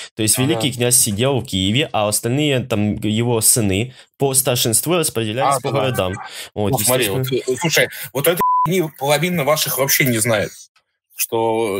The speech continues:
Speaker 2: были наместники,
Speaker 1: Мгм.
Speaker 2: как бы, это, княжили
Speaker 1: Ну, так
Speaker 2: по
Speaker 1: потому что
Speaker 2: старшинству.
Speaker 1: история эта сложная, э, вообще-то.
Speaker 2: Е-, ничего
Speaker 1: Наука.
Speaker 2: сложного нет.
Speaker 1: Не,
Speaker 2: Половина
Speaker 1: сложная, на
Speaker 2: из
Speaker 1: самом
Speaker 2: ваших
Speaker 1: деле.
Speaker 2: вообще не, не в курсе за эту ху-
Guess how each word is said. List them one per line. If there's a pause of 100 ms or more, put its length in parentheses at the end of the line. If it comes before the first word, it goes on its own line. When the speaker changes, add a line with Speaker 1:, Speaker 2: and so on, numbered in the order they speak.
(140)
Speaker 2:
были
наместники,
Speaker 1:
Мгм.
Speaker 2:
как
бы,
это,
княжили
Speaker 1:
Ну,
так
Speaker 2:
по
Speaker 1:
потому
что
Speaker 2:
старшинству.
Speaker 1:
история
эта
сложная,
э,
вообще-то. (400)
Speaker 2:
Е-, (380)
ничего
Speaker 1:
Наука.
Speaker 2:
сложного
нет. (420)
Speaker 1:
Не,
Speaker 2:
Половина
Speaker 1:
сложная,
на
Speaker 2:
из
Speaker 1:
самом
Speaker 2:
ваших (400)
Speaker 1:
деле.
Speaker 2:
вообще
не,
не
в
курсе
за
эту
ху-